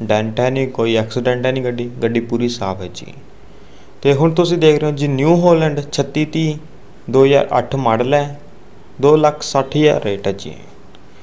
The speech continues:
ਹਿਸਾਰ ਇਹਨਾਂ ਦਾ ਏਰੀਆ ਜੀ, ਨੱਬੇ ਪਰਸੈਂਟ ਟਾਇਰਾਂ ਦੀ condition ਪਈ ਹੈ, ਬਿਲਕੁਲ ਨਵੇਂ tire ਪਏ ਨੇ ਜੀ।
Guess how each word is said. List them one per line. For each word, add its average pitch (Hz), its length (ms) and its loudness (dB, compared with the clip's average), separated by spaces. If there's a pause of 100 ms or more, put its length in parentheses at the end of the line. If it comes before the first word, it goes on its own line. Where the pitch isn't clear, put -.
(180)
ਹਿਸਾਰ 147 380 4
ਇਹਨਾਂ 151 240 2
ਦਾ 151 180 4
ਏਰੀਆ 131 360 6
ਜੀ, 156 260 -2 (120)
ਨੱਬੇ 123 260 2
ਪਰਸੈਂਟ 123 400 0
ਟਾਇਰਾਂ 107 220 4
ਦੀ 107 120 -2
condition 104 440 -4
ਪਈ 95 220 -4
ਹੈ, - 80 -12 (1400)
ਬਿਲਕੁਲ 139 340 6
ਨਵੇਂ 135 260 4
tire 117 220 6
ਪਏ 139 240 2
ਨੇ 156 160 0
ਜੀ। 143 220 -6